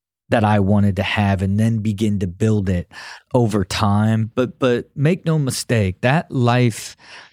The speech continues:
that I finally was able to design and that I get to live today and, and, and truly, truly be healthy and balanced and happy and,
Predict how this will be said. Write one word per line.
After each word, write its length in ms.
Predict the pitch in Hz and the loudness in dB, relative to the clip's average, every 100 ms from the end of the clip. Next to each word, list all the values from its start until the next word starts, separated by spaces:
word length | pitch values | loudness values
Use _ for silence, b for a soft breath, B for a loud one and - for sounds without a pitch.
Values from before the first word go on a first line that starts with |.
| B - | B -2
that 120 | 113 | 2
I 160 | 117 | 2
finally 640 | 113 - 113 120 127 131 127 | 0 -2 0 2 2 2 2
was 240 | 120 107 | 2 2
able 320 | 110 110 117 | 2 2 -2
to 120 | 120 | -2
design 540 | 101 95 95 101 107 107 | -2 -2 0 2 2 2
and 100 | 98 | 2
that 120 | 95 | 0
I 140 | 101 | 0
get 260 | 107 117 104 | 0 -2 -4
to 100 | 107 | -4
live 480 | 95 98 107 101 - | -2 -2 -2 -2 -6
today 600 | 101 85 92 92 101 196 | -10 -6 -4 0 0 0
and, 180 | 180 90 - | -4 -6 -4
and, 380 | 101 90 92 - | -2 0 -2 -4
and 280 | 104 101 - | -4 -4 -4
truly, 800 | - - 190 208 208 170 127 110 | -10 -8 -2 0 2 4 2 0
truly 920 | - - 110 113 120 120 120 120 123 B B B B _ | -2 -2 2 4 4 4 4 2 -2 B B B B _
be 140 | 123 117 | -2 0
healthy 580 | - 123 123 - 127 - | 0 0 0 0 -2 0
and 200 | 110 95 | -2 0
balanced 560 | 104 107 113 110 - - | 0 2 2 2 -2 -6
and 140 | 92 | -6
happy 560 | - 107 110 - 113 104 | -2 0 0 0 2 2
and, 160 | 95 | 0